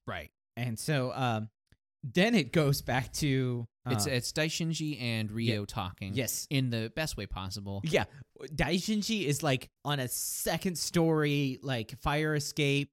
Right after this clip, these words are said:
Speaker 2: like,
Speaker 1: Yeah.
Speaker 2: um, and, uh, Ryo is, like, on the ground level.
Speaker 1: Not, not even near the fire escape. Kinda,
Speaker 2: Yeah.
Speaker 1: like, halfway away.
Speaker 2: They're, like,
Speaker 1: And
Speaker 2: thirty,
Speaker 1: Daishinji
Speaker 2: forty, they're, they're socially distancing. They're,
Speaker 1: Yeah.
Speaker 2: like, thirty, forty feet away, but they're having a normal conversation,
Speaker 1: Yeah.
Speaker 2: being all cool.
Speaker 1: Dai-,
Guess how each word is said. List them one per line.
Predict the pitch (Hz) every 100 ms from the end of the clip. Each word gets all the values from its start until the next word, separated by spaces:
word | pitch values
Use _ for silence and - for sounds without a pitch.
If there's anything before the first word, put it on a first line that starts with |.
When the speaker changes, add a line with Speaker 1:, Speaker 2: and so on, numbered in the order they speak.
| _
Speaker 2:
like, | 131 117 98 - _ -
Speaker 1:
Yeah. | 139 107 92
Speaker 2:
um, | - - -
and, | 117 113 -
uh, | 117 101
Ryo | 113 160 175 151 135
is, | 131
like, | 120 113
on | 104
the |
ground | 101 151 156 156 143
level. | 143 151 147 147 147
Speaker 1:
Not, | 147 123
not | 160 180
even | 175 156 135
near | 156
the | 123
fire | 120 120
escape. | 95 - 85 180
Kinda, | 160
Speaker 2:
Yeah. | 147
Speaker 1:
like, | 113
halfway | 123 123 127 107 107
away. | 104 107 104
Speaker 2:
They're, | 202
like, | 208 131
Speaker 1:
And | 170
Speaker 2:
thirty, | 220 220
Speaker 1:
Daishinji | 220
Speaker 2:
forty, | 196 175 - 156 -
they're, | 214
they're | 196 220
socially | 269 233 190
distancing. | 202 160 117 104 - _ - -
They're, | 170
Speaker 1:
Yeah. |
Speaker 2:
like, | 147
thirty, | - 202 196
forty | 208 185
feet | - 190
away, | 151 156 131
but | 127 147
they're | 151
having | 160 151
a |
normal | 156 151
conversation, | 143 175 151 - 151 - 160 180
Speaker 1:
Yeah. | 175
Speaker 2:
being | 190
all | 151
cool. | 147 180
Speaker 1:
Dai-, | 151